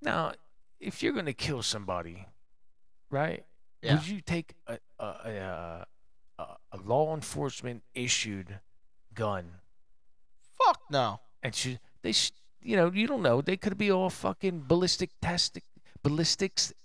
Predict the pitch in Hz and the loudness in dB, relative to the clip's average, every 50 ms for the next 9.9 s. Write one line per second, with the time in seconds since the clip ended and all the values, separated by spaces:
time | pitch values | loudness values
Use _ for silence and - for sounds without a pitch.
0 | - - - - 170 185 170 - - - 120 110 95 113 110 180 175 160 - - | -8 -6 -4 -2 0 2 2 2 0 0 -4 -6 -6 0 10 12 12 12 12 12
1 | - 104 - - - 151 156 165 156 135 156 165 180 190 185 - 147 143 143 135 | 4 -2 2 10 10 10 12 12 12 12 12 12 12 8 10 10 12 12 12 10
2 | - - 117 107 107 90 92 98 - 104 - - 104 143 170 175 175 180 170 147 | 10 10 10 10 10 8 6 2 2 2 2 6 6 6 6 8 8 10 10 10
3 | 127 117 110 107 98 95 120 127 - - 107 92 90 90 92 90 85 90 - - | 10 8 6 4 4 4 2 0 2 2 2 4 4 4 2 2 2 2 2 6
4 | - 107 104 101 98 95 95 95 95 107 98 92 139 123 104 113 107 95 90 107 | 6 6 6 6 4 2 2 2 2 2 2 2 2 2 4 2 2 2 4 6
5 | 107 110 120 - 165 156 185 208 - 190 - - - 151 - 285 285 233 226 - | 6 8 6 6 6 4 6 6 4 2 0 0 0 0 2 2 4 8 10 10
6 | 185 143 147 160 190 214 226 226 226 226 - - 180 - 202 190 180 - - 220 | 12 12 10 10 8 8 8 8 8 8 8 6 0 2 2 2 2 2 4 4
7 | 208 175 - 175 185 226 220 143 117 117 117 123 143 151 - - - 147 123 110 | 4 4 4 4 4 4 4 4 4 4 4 2 0 -4 -8 -6 -2 0 0 0
8 | - - 151 139 139 123 117 127 143 135 117 120 110 107 - - 104 98 98 95 | 2 2 2 2 2 2 2 2 0 0 -2 -4 -8 -8 -8 -8 -6 -8 -8 -8
9 | 95 101 98 - - 123 104 - 104 92 87 85 82 80 80 85 85 - | -8 -8 -8 -6 -6 -6 -6 -8 -8 -8 -8 -10 -10 -12 -14 -14 -14 -10